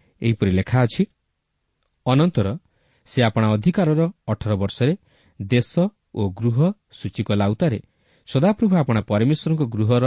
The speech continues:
ଜୀର୍ଣ୍ଣ ସଂସ୍କାର ନିମନ୍ତେ ଅତ୍ସଲିୟର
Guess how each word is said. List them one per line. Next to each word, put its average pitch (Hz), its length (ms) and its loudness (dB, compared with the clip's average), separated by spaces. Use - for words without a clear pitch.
ଜୀର୍ଣ୍ଣ 104 340 -4
ସଂସ୍କାର 104 460 -4
ନିମନ୍ତେ 170 380 0
ଅତ୍ସଲିୟର 151 840 2